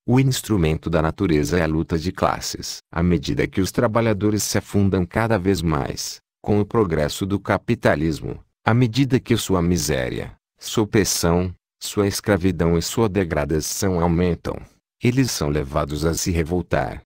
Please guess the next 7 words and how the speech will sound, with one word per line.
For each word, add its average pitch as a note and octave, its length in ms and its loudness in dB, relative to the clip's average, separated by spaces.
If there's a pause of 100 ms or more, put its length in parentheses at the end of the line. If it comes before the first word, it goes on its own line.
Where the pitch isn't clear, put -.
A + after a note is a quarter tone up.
(160)
e F3+ 160 0
esta D3 320 -2
sua G2+ 300 -2
revolta E2+ 520 -2
estabeleceria F2 880 0
o E2 60 0
socialismo. - 880 -2